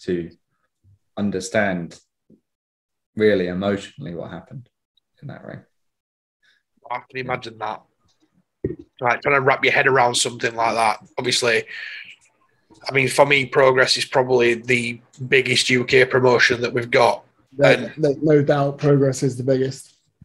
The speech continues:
Speaker 2: And <clears throat> you're there, and you're their guy, and, and you're spearheading that company.
Speaker 3: Yeah.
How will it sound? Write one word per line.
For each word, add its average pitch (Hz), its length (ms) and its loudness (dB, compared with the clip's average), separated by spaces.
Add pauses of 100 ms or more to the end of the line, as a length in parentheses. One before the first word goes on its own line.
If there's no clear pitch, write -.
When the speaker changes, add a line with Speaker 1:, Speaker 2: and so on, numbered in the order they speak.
Speaker 2:
And 127 200 -12 (160)
<clears throat> - 680 -2
you're 147 360 4
there, 131 480 2 (1160)
and 127 140 -4
you're 127 200 6
their 117 180 2
guy, 117 440 2 (360)
and, 117 260 -2
and 113 260 -8
you're 127 480 6 (640)
spearheading 139 920 2
that 135 180 0
company. 127 540 -4 (1000)
Speaker 3:
Yeah. 120 260 -6